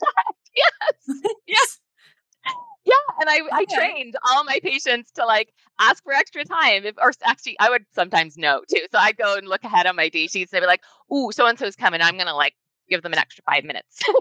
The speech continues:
Speaker 1: You know? So, so, you know, I think that's important to set expectations appropriately and to give adequate time, right? The next thing you
Speaker 2: Okay.
Speaker 1: wanna do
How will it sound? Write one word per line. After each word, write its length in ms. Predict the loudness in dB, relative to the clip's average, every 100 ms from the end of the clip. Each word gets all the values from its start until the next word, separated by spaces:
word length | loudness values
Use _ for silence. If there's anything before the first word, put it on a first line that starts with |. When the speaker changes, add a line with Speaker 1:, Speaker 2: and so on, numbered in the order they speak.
| 0
Speaker 1:
You 100 | -4 0 -2
know? 60 | -2 -6
So, 160 | -2 -2 -4 -20 -20 _
so, 260 | -2 0 0
you 100 | -2
know, 80 | -2
I 100 | -2
think 240 | -4 -6 2
that's 280 | 2 2
important 480 | -8 -4 0 0 0
to 80 | -14
set 280 | -2 0 0 -2 _
expectations 680 | -2 0 -2 -2 -6 -6 -12
appropriately 640 | -2 0 0 -6 -4 0
and 160 | 0 -2
to 80 | -10
give 360 | -6 -2 -2 2
adequate 400 | 0 0 -6 -18
time, 400 | -6 0 0 -2 _ _
right? 320 | -2 0 0 -4 _ _ _
The 80 | -4
next 280 | 0 -2 -2
thing 180 | -10 -6
you 80 | 0
Speaker 2:
Okay. 40 |
Speaker 1:
wanna 240 | 0 0
do 300 | -2 -6 -8